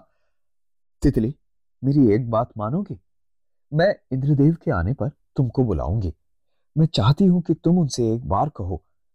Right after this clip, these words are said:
कि वो मधुबन के लिए अपील करें। मुझे पहले ही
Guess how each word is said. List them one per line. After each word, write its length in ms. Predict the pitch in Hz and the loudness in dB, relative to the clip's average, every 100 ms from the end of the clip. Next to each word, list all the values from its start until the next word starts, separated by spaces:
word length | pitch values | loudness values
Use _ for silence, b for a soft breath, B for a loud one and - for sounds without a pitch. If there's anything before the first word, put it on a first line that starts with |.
| _ | _
कि 100 | - | 0
वो 260 | 127 151 b b b | 2 2 b b b
मधुबन 400 | 110 117 123 151 | -2 2 2 2
के 140 | 160 | 2
लिए 200 | 170 196 | 2 2
अपील 360 | 233 - 110 196 | 2 0 2 2
करें। 280 | - 80 65 _ _ _ _ _ _ _ _ _ _ _ _ _ _ 117 | -2 -10 -10 _ _ _ _ _ _ _ _ _ _ _ _ _ _ -2
मुझे 340 | 131 120 123 | 0 2 2
पहले 440 | 131 _ 113 110 147 | 0 _ 0 2 4
ही 320 | 147 160 | 4 2